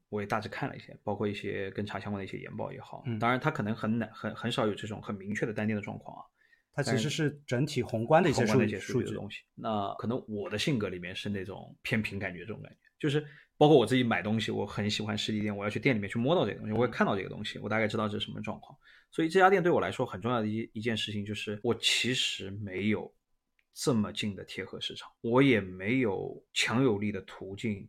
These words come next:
Speaker 1: 真的去所谓定量的了解市场。
Speaker 2: 没有，
Speaker 1: 那对我来说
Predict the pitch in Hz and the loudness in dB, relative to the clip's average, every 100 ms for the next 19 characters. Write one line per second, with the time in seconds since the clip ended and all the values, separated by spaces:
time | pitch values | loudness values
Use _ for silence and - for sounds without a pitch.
0 | - - 185 202 107 - 92 95 - _ | -2 2 4 4 2 -6 -8 -12 -18 _
1 | _ - 101 98 98 151 110 98 92 107 | _ -14 -10 -8 -4 -2 -2 -4 -8 -10
2 | - - - - - 117 127 131 98 98 | -12 -14 -18 -20 -8 -2 2 2 0 -4
3 | - 104 | -6 -8